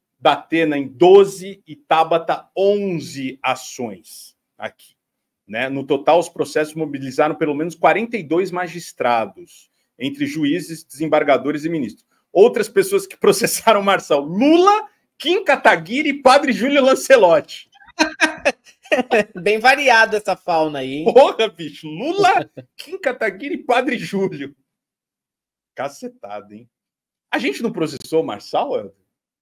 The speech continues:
Speaker 2: Não, a gente não.
Speaker 1: Não, né? Ah, l-, lutando contra Ricardo Nunes por espaço como candidato da direita e do bolsonarismo, Marçal passou os cinquenta e um dias disparando uma barragem de ofensas. Barragem de ofensas é bom.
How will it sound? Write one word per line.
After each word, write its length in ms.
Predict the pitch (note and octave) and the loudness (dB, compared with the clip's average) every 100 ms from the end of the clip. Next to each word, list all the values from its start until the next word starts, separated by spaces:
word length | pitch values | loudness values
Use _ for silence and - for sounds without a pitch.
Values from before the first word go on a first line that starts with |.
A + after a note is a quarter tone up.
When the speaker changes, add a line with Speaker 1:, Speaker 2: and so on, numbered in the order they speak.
| _ _ _ _ _ _ _ _ _ - | _ _ _ _ _ _ _ _ _ -6
Speaker 2:
Não, 300 | D#3 D3 C3 | -2 0 0
a 80 | |
gente 260 | A#2+ A#2 B2+ | -4 -10 -10
não. 380 | C#3+ G#2+ F2 - _ _ _ | -8 -8 -10 -18 _ _ _
Speaker 1:
Não, 340 | A2+ F#2+ E2+ | -16 -16 -18
né? 140 | E2+ F2 _ _ _ _ _ _ _ _ _ - | -20 _ _ _ _ _ _ _ _ _ _ 0
Ah, 420 | C3+ D3 D3+ D3 C#3 | 4 6 6 4 0
l-, 160 | E3+ | -4
lutando 560 | F3 G3 G3 G#3 G#3+ G3+ | -2 -4 -2 -2 -2 -4
contra 880 | G3 F#3+ F#3+ F3 D#3+ C#3+ C3 A#2 G#2+ | -2 -2 0 2 4 4 2 -2 -4
Ricardo 460 | A#2 C#3+ E3 D#3+ D3 | -8 -4 -2 -2 -6
Nunes 260 | D3+ D3 | -8 -10
por 140 | - C3+ | -12 -14
espaço 400 | - C#3+ C#3+ - | -4 -4 -4 -6
como 200 | C#3+ B2+ | -10 -8
candidato 400 | C#3 B2+ C3+ C3 | -10 -4 -4 -4
da 80 | |
direita 440 | C3+ B2+ C3+ E3+ D#3 | -6 -4 -4 -6 -10
e 40 | |
do 60 | B2 | -10
bolsonarismo, 720 | C3 C3 C3+ A#2+ C#3+ D#3+ E3 | -10 -8 -8 -6 -8 -8 -8
Marçal 380 | C#3+ C#3+ - D#3 | -6 -6 -2 -2
passou 300 | E3 - D#3 | -2 -6 -10
os 80 | D3+ | -12
cinquenta 360 | D3 D#3 D#3+ | -10 -8 -6
e 60 | D#3 | -6
um 160 | D3 B2+ | -8 -8
dias 260 | B2+ D3+ | -8 -8
disparando 540 | - - E3 C#3+ D3+ D#3+ | -10 -4 -2 0 -2 -4
uma 140 | D3+ | -4
barragem 640 | - E3 C#3 D3+ F3+ F3+ | 0 0 2 0 0 -4
de 100 | E3 | -6
ofensas. 600 | E3+ E3 - C#3+ D3 - - | -6 -6 -6 -8 -8 -16 -8
Barragem 400 | A2+ A2+ C3+ C3+ | -6 -6 -8 -10
de 80 | A#2+ | -14
ofensas 420 | A2+ B2 C3 E3 | -14 -16 -16 -14
é 80 | A3+ | -12
bom. 260 | B2 G2+ | -12 -14